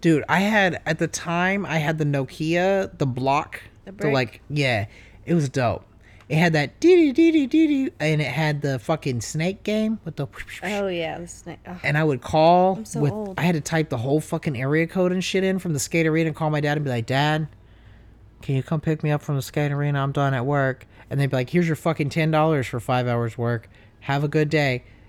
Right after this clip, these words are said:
Speaker 1: And then I'd be like, "Damn, this was a steal. I got to skate for free today."
Speaker 2: We
Speaker 1: And
Speaker 2: skated every Friday and Saturday.
Speaker 1: Dude, Brandy and I've talked about this. We probably have all met at some point.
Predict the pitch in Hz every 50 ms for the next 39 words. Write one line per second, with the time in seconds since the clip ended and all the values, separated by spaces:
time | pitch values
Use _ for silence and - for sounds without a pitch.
0 | - - - 139 131 131 120 120 117 117 107 - - 104 - - 143 147 143 127
1 | 120 123 139 - - 123 101 - - - - - - - - - 139 139 127 107
2 | 101 - - - - 135 135 143 123 104 - 104 - - - 117 107 - - -
3 | 104 - - - - 165 151 135 120 120 107 101 104 87 82 98 107 - - -
4 | - - - - - - - - 165 180 170 139 123 117 226 220 208 196 170 120
5 | 170 185 185 196 190 180 - 190 185 180 175 170 165 165 - - 170 170 170 175
6 | 180 160 160 170 170 - - - 156 175 226 262 277 262 208 156 - - - -
7 | - - - 196 214 247 285 285 247 240 226 226 - 254 247 240 - 214 202 185
8 | 196 196 180 - - - - 196 254 262 - - - 233 277 277 269 240 220 180
9 | 170 165 160 - - - - 185 214 214 208 202 208 214 202 170 - - 120 117
10 | 107 104 101 85 73 76 -